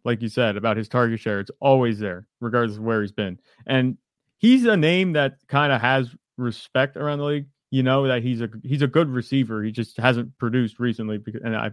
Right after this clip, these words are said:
I put most of that on the Browns. The name is really the only thing that kind of carries it and, for me, and lets him, lets me say, "Okay, maybe he's worth the pickup," because, you know, he could get back to what he was with the Dolphins back when he started his career.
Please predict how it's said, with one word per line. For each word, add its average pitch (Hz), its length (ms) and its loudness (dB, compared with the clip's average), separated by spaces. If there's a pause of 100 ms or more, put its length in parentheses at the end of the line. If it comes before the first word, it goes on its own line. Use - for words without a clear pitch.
(160)
I 113 60 -10
put 120 180 -8
most 113 200 -6
of 110 60 -6
that 101 60 -4
on 98 100 -8
the 95 60 -10
Browns. 98 360 -6 (600)
The 135 120 8
name 156 440 6
is 120 180 0
really 143 340 4
the 131 100 0
only 131 180 -2
thing 123 160 -6
that 110 160 -6
kind 113 240 -4
of 104 240 -6 (640)
carries 123 420 -2
it 135 220 -2
and, 120 240 -8
for 123 120 -8
me, 123 260 -4
and 113 120 -6
lets 113 220 -6
him, 120 180 -8
lets 120 200 -6
me 113 80 -8
say, 110 120 -8
"Okay, 104 380 -6 (340)
maybe 120 240 0
he's 107 100 -6
worth 110 220 -6
the 101 80 -16
pickup," 98 400 -10
because, 107 460 -4 (920)
you 123 100 -2
know, 101 140 0
he 135 160 0
could 151 220 2
get 123 180 2
back 107 280 0
to 120 100 -2
what 110 160 -2
he 113 80 -2
was 107 380 -2 (220)
with 120 140 -4
the 101 80 -6
Dolphins 107 540 -4 (340)
back 104 240 0
when 104 120 -8
he 98 60 -8
started 113 320 -2
his 98 120 -10
career. 95 340 -12